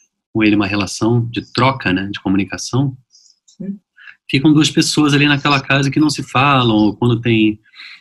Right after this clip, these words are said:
Speaker 1: algum anseio, alguma questão, elas não partilham, tentam resolver por conta própria. Então, mais ainda se você é consagrado a Deus, né? Se você,
Speaker 2: Sim.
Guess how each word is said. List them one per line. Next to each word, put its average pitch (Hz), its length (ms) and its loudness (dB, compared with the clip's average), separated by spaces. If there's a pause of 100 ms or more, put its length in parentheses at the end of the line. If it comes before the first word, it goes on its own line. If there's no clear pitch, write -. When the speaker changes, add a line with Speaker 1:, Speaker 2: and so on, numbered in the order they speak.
(140)
Speaker 1:
algum 104 280 2
anseio, 110 520 2
alguma 101 260 2
questão, 107 520 0
elas 95 200 -2
não 98 120 0
partilham, 104 600 -2
tentam 98 280 -4
resolver 98 300 0
por - 80 -20
conta 98 180 -4
própria. 110 340 -4
Então, 110 360 0 (640)
mais 139 320 2
ainda 160 400 6
se - 120 0
você 120 280 2
é 117 40 0
consagrado 104 600 0
a 95 40 0
Deus, 82 280 -4
né? 90 200 -6
Se - 160 -12
você, 90 460 -4
Speaker 2:
Sim. 196 120 -18